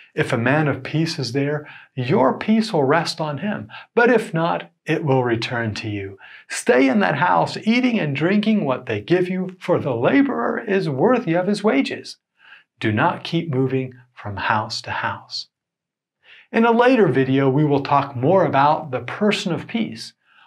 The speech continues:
or the man of peace, as Jesus calls him here. For now, I just want to highlight that there are two possibilities.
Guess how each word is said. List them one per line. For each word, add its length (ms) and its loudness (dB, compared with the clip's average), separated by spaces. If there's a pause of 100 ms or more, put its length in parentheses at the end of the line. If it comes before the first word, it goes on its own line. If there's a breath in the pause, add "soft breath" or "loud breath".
or 180 4
the 100 4
man 360 4
of 180 -2
peace, 380 -2
as 200 -12
Jesus 420 -2
calls 340 -4
him 100 -8
here. 360 -6 (500 loud breath)
For 160 4
now, 340 4
I 140 2
just 240 0
want 160 2
to 80 2
highlight 580 0
that 160 -6
there 240 -2
are 380 2 (160)
two 240 -2
possibilities. 1040 -2